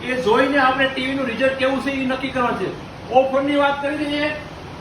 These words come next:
એલ જી કંપનીનું પંચાવન ઇંચનું ટી વી અત્યારે માર્કેટમાં પચાસ હજારમાં વેચાય છે. આપણે આપી દઈશું અત્યારે દસ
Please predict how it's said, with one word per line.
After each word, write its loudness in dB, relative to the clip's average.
એલ 2
જી 0
કંપનીનું 0
પંચાવન 4
ઇંચનું -2
ટી -2
વી 2
અત્યારે 2
માર્કેટમાં -2
પચાસ 0
હજારમાં 0
વેચાય 2
છે. 2
આપણે 4
આપી 0
દઈશું -8
અત્યારે 0
દસ 2